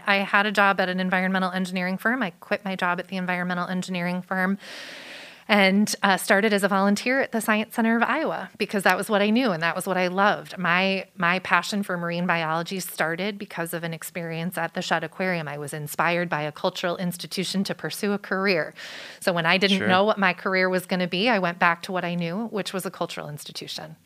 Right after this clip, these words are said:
Speaker 2: Sure.
Speaker 1: So I volunteered at the
Speaker 2: Absolutely.
Speaker 1: Science Center of Iowa. One thing led to another, and I ended up the vice president of communications through the opening and the launch of the new facility downtown.
Speaker 2: Oh, wow.
Speaker 1: So
Speaker 2: That's
Speaker 1: I
Speaker 2: awesome.
Speaker 1: was very, very fortunate to work with an incredible team, get some great experience.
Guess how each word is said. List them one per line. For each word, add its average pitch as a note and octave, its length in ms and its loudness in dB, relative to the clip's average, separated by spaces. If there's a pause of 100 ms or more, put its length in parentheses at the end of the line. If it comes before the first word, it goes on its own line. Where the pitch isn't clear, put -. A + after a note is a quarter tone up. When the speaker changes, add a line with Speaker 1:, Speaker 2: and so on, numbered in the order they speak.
(300)
Speaker 2:
Sure. D3 400 0
Speaker 1:
So - 160 2
I F#3+ 100 8
volunteered G3 520 4
at F#3+ 80 2
the G3+ 80 4
Speaker 2:
Absolutely. G3+ 240 4
Speaker 1:
Science G3+ 160 -2
Center G#3 260 4
of G#3 120 2
Iowa. F#3 500 4
One G3+ 220 4
thing F#3+ 180 0
led F#3 180 2
to G#3+ 160 -4
another, G3 400 0
and G#3+ 100 -2
I F#3 100 -4
ended F#3 340 -2
up F3+ 120 -2
the F#3+ 80 0
vice F3+ 220 -2
president F#3 400 -2
of F3+ 80 -10
communications F#3 800 -4
through F#3 160 -4
the F3+ 120 -6
opening F3+ 360 -4
and F3 100 -2
the E3 60 -2
launch E3 320 -2
of E3+ 80 -4
the E3+ 80 -6
new F3 180 -4
facility F3+ 600 -4
downtown. F3+ 720 0
Speaker 2:
Oh, G#3 140 4
wow. C#3+ 260 4 (200)
Speaker 1:
So F#3 100 2
Speaker 2:
That's F3 100 4
Speaker 1:
I F3+ 40 4
Speaker 2:
awesome. E3+ 380 0
Speaker 1:
was F3 260 0
very, F#3 440 4
very F#3 240 2
fortunate F#3+ 460 -4
to - 100 -8
work F#3 180 -4
with F3+ 120 -4
an F3+ 80 -2
incredible F3+ 460 -2
team, F#3 460 -4
get - 180 -6
some F#3+ 200 -4
great F3 200 -2
experience. F3+ 800 -4